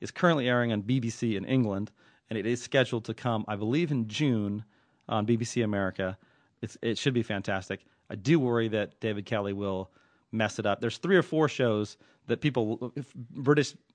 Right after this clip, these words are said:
fans and Canadian fans and Australian fans are worried about these shows, uh, that are gonna come to our shores and be Americanized. And,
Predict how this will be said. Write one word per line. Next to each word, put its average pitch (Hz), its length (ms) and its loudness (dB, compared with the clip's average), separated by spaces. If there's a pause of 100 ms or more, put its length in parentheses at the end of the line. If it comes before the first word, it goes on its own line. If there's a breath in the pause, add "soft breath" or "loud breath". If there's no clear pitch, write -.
fans 110 420 0
and 107 140 -6
Canadian 117 380 0
fans 107 280 -4
and 107 240 -4
Australian 113 400 2
fans 104 320 -4 (300 soft breath)
are 117 80 0
worried 120 300 2
about 104 240 2
these 113 120 0
shows, 104 360 -2 (340 soft breath)
uh, 95 320 -2
that 101 140 -2
are 104 60 -2
gonna 101 140 -4
come 117 200 -2
to 110 80 -4
our 104 180 2
shores 101 400 -4
and 101 240 -6
be 101 220 -4 (160)
Americanized. 104 880 0 (360 soft breath)
And, 107 240 -4